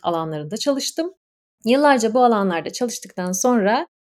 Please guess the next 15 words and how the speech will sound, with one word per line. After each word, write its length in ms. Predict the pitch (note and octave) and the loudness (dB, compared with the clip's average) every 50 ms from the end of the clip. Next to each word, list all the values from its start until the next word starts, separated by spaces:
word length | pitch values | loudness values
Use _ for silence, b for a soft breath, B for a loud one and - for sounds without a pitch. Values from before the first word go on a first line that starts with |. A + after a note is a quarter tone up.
| _ _ _ - | _ _ _ -2
böyle 160 | A#3 B3 G#3 | -2 0 2
dokuz 320 | A#3+ B3 B3 C#4+ C4 B3 | 0 0 0 -2 -4 -2
yıl 140 | A#3+ G3+ F#3+ | 0 -2 -2
kadar 280 | F#3+ G3 F#3 F#3+ F#3 E3+ | -2 -4 -2 -2 -2 -2
önce 540 | F3 E3 D#3 D#3+ - G#3+ A#3 C4 C#4 C#4 B3 | -2 -6 -8 -8 -6 -4 -4 -2 -4 -4 -2
Bodrum'a 420 | G#3 A3 A3 G#3 G3 E3+ D#3+ D#3+ | -2 -2 0 0 -2 -2 -4 -4
taşındım. 420 | D#3+ F3 D3+ - - D3+ C#3+ D#3 - | -4 -4 -6 -8 -8 -10 -10 -8 -8
İstanbul'dan 680 | - - - F#3 F3 E3 D#3+ D#3+ D#3 E3+ E3+ E3 E3+ | -8 -4 -4 -4 -4 -2 -4 -4 -2 -2 -2 -2 -2
kaçıp 360 | - F#3+ F#3 - F#3+ - - | -6 -10 -10 -10 -12 -8 -6
Bodrum'a 340 | F3+ F#3 E3+ E3+ E3 E3+ E3+ | -6 -4 -4 -4 -4 -4 -4
taşınanlardanım. 920 | E3+ F#3 F#3 - F#3+ F3 E3 E3 E3 E3 E3 E3 E3 E3 E3+ F3+ A#3+ F4 - _ _ _ _ - - | -4 -6 -6 -6 -6 -4 -4 -4 -2 -2 -2 0 0 -2 -2 -2 -2 -4 -6 _ _ _ _ 4 4
Bodrum'a 340 | E4+ G4+ G4+ G#4 G4 F#4+ | 6 6 6 4 4 4
taşındıktan 640 | F#4 D#4+ D4 - E4+ D#4 E4 E4 - - G4 F#4+ F#4 | 4 2 0 2 2 0 0 0 0 2 2 4 4
sonra 840 | E4+ - - F#4 G4 G4 F4 D4 A#3 B3 C#4 E4+ G4+ G#4 D#4+ - - | 2 2 2 2 2 4 2 4 6 6 6 6 6 4 2 0 0
böyle 720 | G#3+ C#4 D4+ D4+ D4+ C#4 D4 D#4 D#4+ E4 E4 E4 D4+ - | 4 4 6 6 6 4 6 6 6 6 6 4 2 0